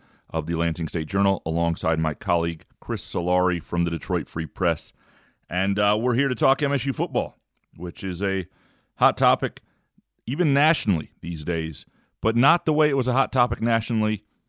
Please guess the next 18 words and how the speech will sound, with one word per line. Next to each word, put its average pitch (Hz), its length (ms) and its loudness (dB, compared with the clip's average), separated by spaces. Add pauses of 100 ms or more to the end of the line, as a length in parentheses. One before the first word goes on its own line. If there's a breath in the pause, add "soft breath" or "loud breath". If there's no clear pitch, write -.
(140)
like, 98 260 -2
eight 117 160 2
years 113 320 4
ago. 85 360 -4 (680)
Uh, 85 320 0
a 85 60 -8
hot 101 220 2
topic 101 240 -2
nationally 92 500 -2
for, 82 320 -6
for 82 320 -4 (960)
the 95 80 -4
wrong 95 240 6
reasons. 80 520 0
Mel 92 180 2
Tucker 92 340 -2
being 87 420 0
ousted 92 480 -2